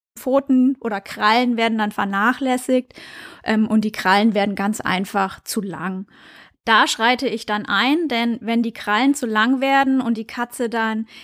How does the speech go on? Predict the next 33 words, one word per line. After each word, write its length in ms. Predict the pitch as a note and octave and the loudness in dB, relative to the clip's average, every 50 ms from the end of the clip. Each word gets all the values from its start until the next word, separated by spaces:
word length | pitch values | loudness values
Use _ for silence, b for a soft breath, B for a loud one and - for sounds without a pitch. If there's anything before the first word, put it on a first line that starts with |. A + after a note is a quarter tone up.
| B B - | B B -8
die 80 | A#3 - | -8 -8
Krallen 340 | - - G#3+ A3 A3+ A#3+ | -4 -2 0 0 2 2
auch 140 | - A#3 - | 0 -2 0
gar 180 | - A3+ G#3+ A3+ | 2 2 2 2
nicht 160 | A#3 A#3 - | 2 0 -2
mehr 300 | A#3 G#3+ G#3 F#3+ F#3+ - _ - | -2 -2 -2 -2 -4 -4 _ 0
einziehen 560 | G#3 G#3+ A#3+ D#4 G4+ - - - A3+ G#3+ G#3 | 0 2 2 2 0 0 -4 -2 -2 -2 -4
kann, 280 | - - A3 A#3+ C4+ C4+ | -4 -2 0 2 2 0
das 120 | A#3 A3+ | 0 -2
sieht 180 | - C4 C4 - | -4 -2 0 2
man 160 | C#4+ C#4 C4 | 2 2 4
dann 200 | B3+ B3+ B3 B3 | 2 2 2 2
ganz 240 | B3+ B3 B3 B3+ - | 2 0 0 0 0
oft, 240 | - C#4 - - - | -2 -4 -2 -4 -8
dass 120 | A#3+ - | -6 -4
sie 120 | - A#3+ | -4 -4
dann 320 | A3 A#3 A3+ A3 A3 A3 A3 | -2 0 0 2 0 0 0
die 80 | A#3 | -2
ganze 300 | G#3 A3 G#3+ A#3+ B3+ A3+ | -2 -2 -2 0 -2 -2
Zeit 200 | - - A3 A3 | -2 -2 -2 0
eigentlich 320 | - - G#3 G#3+ A3 - - | 0 0 -2 -2 -2 -2 0
rausstehen 640 | G3+ G#3 B3 D4 D4 - - - D4+ D4 D4+ C#4+ C4 | 2 2 2 2 0 -2 -4 -2 0 2 4 4 2
und 100 | A#3 A3 | 2 0
die 60 | A3 | -2
Katze 320 | - - A#3+ A#3 - B3+ | -4 -4 -4 -4 -4 -6
sie 160 | G#3+ A3+ A3 | -4 -4 -4
gar 160 | - G#3 G#3 A3 | 0 0 0 0
nicht 160 | A#3+ B3+ - | 0 -2 -2
mehr 80 | A#3 | -4
ganz 300 | A3 A3 A3 A3 A3 - | -2 0 -2 -2 -2 -2
natürlich 440 | A#3+ A3+ A3 - A#3+ A3 G#3+ G#3+ - | -4 -6 -4 -4 -4 -4 -2 -2 -2
einziehen 500 | F#3+ F#3+ G3 A3 B3 - - C4+ B3+ C4 | 0 0 2 2 0 2 4 4 4 4
kann, 420 | B3+ - B3+ B3 B3 B3 B3+ C4 | 2 0 -2 0 2 2 2 0